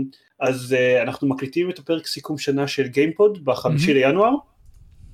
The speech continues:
Speaker 1: אה, הוא מוקלט כרגיל בהנגאוט חי שתוכלו, אה, זה יהיה ביום ראשון, בתשע בערב, תוכלו לראות אותו ביוטיוב,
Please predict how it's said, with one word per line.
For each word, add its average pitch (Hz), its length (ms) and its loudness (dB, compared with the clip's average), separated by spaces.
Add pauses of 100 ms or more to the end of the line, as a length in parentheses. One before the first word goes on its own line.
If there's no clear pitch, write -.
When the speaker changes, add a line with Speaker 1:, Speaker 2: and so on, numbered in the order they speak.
(240)
Speaker 1:
אה, 131 360 2
הוא 127 260 0
מוקלט 139 540 0
כרגיל 131 380 2
בהנגאוט 123 680 2
חי 127 240 0
שתוכלו, 127 560 -4 (460)
אה, 113 420 4
זה 117 120 0
יהיה 131 100 6
ביום 123 300 2
ראשון, 165 280 -2
בתשע 131 260 -6
בערב, 165 380 2
תוכלו 135 240 -4
לראות 120 180 0
אותו - 120 -12
ביוטיוב, 185 560 0